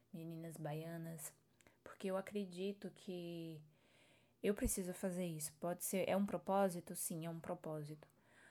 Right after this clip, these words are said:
Nós mulheres, nós nos julgamos muito.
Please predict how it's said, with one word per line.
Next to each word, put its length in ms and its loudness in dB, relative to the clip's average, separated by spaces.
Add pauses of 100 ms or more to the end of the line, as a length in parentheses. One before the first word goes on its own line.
(120)
Nós 420 6
mulheres, 720 2
nós 240 -4
nos 160 -2
julgamos 580 -2
muito. 580 -2